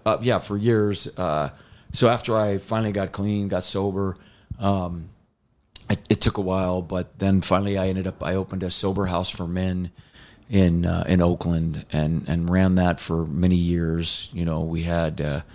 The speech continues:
it was called the Promise House. Fucking awesome. You know, had guys, a lot of guys coming from jail or coming from, uh, from institutions, you know, and so they knew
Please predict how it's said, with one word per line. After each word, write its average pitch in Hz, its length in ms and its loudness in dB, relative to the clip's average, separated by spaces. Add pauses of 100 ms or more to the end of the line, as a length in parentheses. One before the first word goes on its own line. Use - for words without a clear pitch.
(340)
it - 40 -20
was 85 140 -2
called 87 180 2
the 85 80 -2
Promise 87 420 2
House. 80 560 -2
Fucking 90 320 -2
awesome. 78 420 -2 (500)
You 87 120 -4
know, 80 200 -2
had 92 240 0
guys, 92 240 -2
a - 120 -8
lot 98 200 0
of 107 80 -2
guys 98 240 0
coming 90 380 -4 (420)
from 87 320 0
jail 90 480 -2
or 85 140 -8
coming 87 320 -6
from, 82 360 0
uh, 78 280 0 (240)
from 69 180 -2
institutions, 80 920 0
you 82 80 -2
know, 80 340 -2
and 82 220 -2
so 82 340 -4 (460)
they 98 180 6
knew 98 480 0